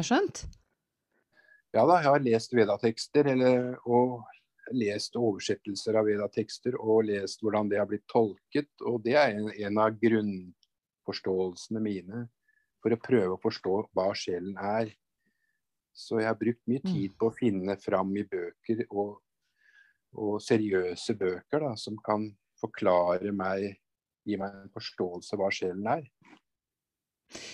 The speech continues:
Speaker 1: Men du skriver jo også at du kunne ikke vente i århundrer på at psykologien skulle bli i stand til å forstå vår innerste natur, sjelen,
Speaker 2: Ja.
Speaker 1: på en av de første sidene i boken din.
Speaker 2: Ja, fordi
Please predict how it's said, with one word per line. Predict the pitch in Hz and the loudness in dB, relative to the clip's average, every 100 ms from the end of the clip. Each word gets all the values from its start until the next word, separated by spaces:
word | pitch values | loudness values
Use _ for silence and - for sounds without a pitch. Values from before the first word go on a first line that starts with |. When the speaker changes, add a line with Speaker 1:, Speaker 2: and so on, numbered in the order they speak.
| - - | -18 -4
Speaker 1:
Men | 202 | 2
du | 220 | 4
skriver | 294 - 214 180 | 4 4 6 6
jo | 208 | 4
også | 175 202 | 2 0
at | 180 202 | 0 -2
du | 226 | 0
kunne | 226 185 | 2 2
ikke | - 220 | 4 4
vente | 165 196 | 6 4
i | - | 6
århundrer | 233 156 127 143 151 170 208 - | 8 8 6 0 2 4 2 4
på | 190 | 2
at | 180 | 2
psykologien | - 196 165 196 175 160 156 | -2 -6 0 0 2 0 0
skulle | 156 - 165 | 0 -2 -2
bli | 175 | 0
i | 175 | -2
stand | - 165 139 - | 0 0 0 -2
til | 151 | -4
å | 147 | -2
forstå | 180 - - 160 175 | -2 -4 0 4 4
vår | 170 - | 2 2
innerste | 240 160 139 - 196 | 2 2 -2 -2 0
natur, | 190 214 - 208 226 - | 0 -2 -2 2 2 0
sjelen, | - - 214 190 262 370 - - _ - _ _ _ _ _ | -6 2 4 4 6 6 4 -2 _ -20 _ _ _ _ _
Speaker 2:
Ja. | - | 0
Speaker 1:
på | - | 4
en | 202 | 4
av | 175 | 4
de | 185 | 0
første | 214 - 170 | -2 -4 -2
sidene | 180 131 | 0 0
i | 147 | 0
boken | 135 - 117 | 0 0 0
din. | 151 151 - _ _ _ _ _ _ _ _ _ _ - | 2 0 -4 _ _ _ _ _ _ _ _ _ _ -2
Speaker 2:
Ja, | 123 | 0
fordi | 127 147 | 4 4